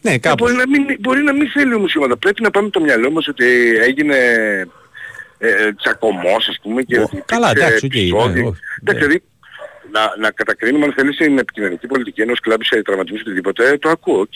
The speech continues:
Speaker 1: Το να κάνουμε μετά να δημιουργούμε φαντασιώσεις.
Speaker 2: Καλά,
Speaker 1: Ε,
Speaker 2: ναι,
Speaker 1: πάμε
Speaker 2: αυτό
Speaker 1: σε άλλο
Speaker 2: εντάξει,
Speaker 1: level,
Speaker 2: οκ.
Speaker 1: έτσι.
Speaker 2: Καλά, ναι, προφανώς. Είναι άλλη πίστα
Speaker 1: <laughs> Πάμε
Speaker 2: που
Speaker 1: σε
Speaker 2: δεν,
Speaker 1: και μία
Speaker 2: ε,
Speaker 1: να, να
Speaker 2: δεν την
Speaker 1: γράψουμε
Speaker 2: βρίσκω,
Speaker 1: ένα
Speaker 2: δεν την βλέπω.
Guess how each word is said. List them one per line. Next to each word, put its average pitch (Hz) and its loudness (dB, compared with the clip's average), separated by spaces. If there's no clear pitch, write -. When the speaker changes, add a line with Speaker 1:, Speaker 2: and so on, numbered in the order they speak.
Speaker 1:
Το 117 -2
να 107 2
κάνουμε 185 0
μετά 165 2
να 180 4
δημιουργούμε 156 0
φαντασιώσεις. 98 -4
Speaker 2:
Καλά, 185 -2
Speaker 1:
Ε, - 2
Speaker 2:
ναι, - 2
Speaker 1:
πάμε 196 2
Speaker 2:
αυτό 202 0
Speaker 1:
σε 220 4
άλλο 254 2
Speaker 2:
εντάξει, 98 2
Speaker 1:
level, 87 -2
Speaker 2:
οκ. 90 0
Speaker 1:
έτσι. - -4
Speaker 2:
Καλά, 143 0
ναι, 98 -2
προφανώς. 104 -2
Είναι 120 2
άλλη 117 2
πίστα 98 0
Speaker 1:
<laughs> - -
Πάμε 185 2
Speaker 2:
που 151 2
Speaker 1:
σε 185 2
Speaker 2:
δεν, - 2
Speaker 1:
και 160 2
μία 180 2
Speaker 2:
ε, - 4
Speaker 1:
να, 185 4
να - -
Speaker 2:
δεν 175 2
την 156 -6
Speaker 1:
γράψουμε 175 2
Speaker 2:
βρίσκω, 117 0
Speaker 1:
ένα 117 2
Speaker 2:
δεν 101 2
την 104 2
βλέπω. 90 -2